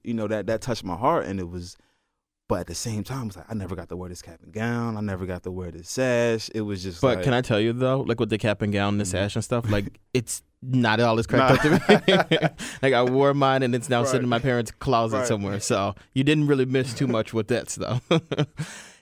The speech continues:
Speaker 2: Now, at this part of the show, I always ask people, I always wanna know, like, what's next for people. So, like, for you, I know you're doing a little bit of acting and modeling.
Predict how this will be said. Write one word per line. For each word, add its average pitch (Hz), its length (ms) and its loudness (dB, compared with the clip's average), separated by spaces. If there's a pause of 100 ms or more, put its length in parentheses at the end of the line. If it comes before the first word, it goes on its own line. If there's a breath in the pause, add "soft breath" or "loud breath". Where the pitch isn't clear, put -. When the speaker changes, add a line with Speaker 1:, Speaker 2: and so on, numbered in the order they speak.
Speaker 2:
Now, 143 340 4
at 139 160 2
this 190 220 2
part 196 180 2
of 170 80 -2
the 160 100 0
show, 113 440 2
I 113 160 2
always 139 460 4
ask 113 300 -2
people, 104 460 0
I 117 60 4
always 147 200 4
wanna 135 200 0
know, 117 160 2
like, 104 180 -2
what's 104 240 -2
next 95 300 -4
for 76 100 -8
people. 82 300 -8
So, - 140 -4
like, 98 300 -4
for 113 140 -4
you, 139 260 2
I 120 60 0
know 120 140 2
you're 117 160 0
doing 110 180 0
a 107 60 -2
little 117 120 2
bit 120 120 2
of - 80 -2
acting 107 600 0
and 104 120 -2
modeling. 107 640 0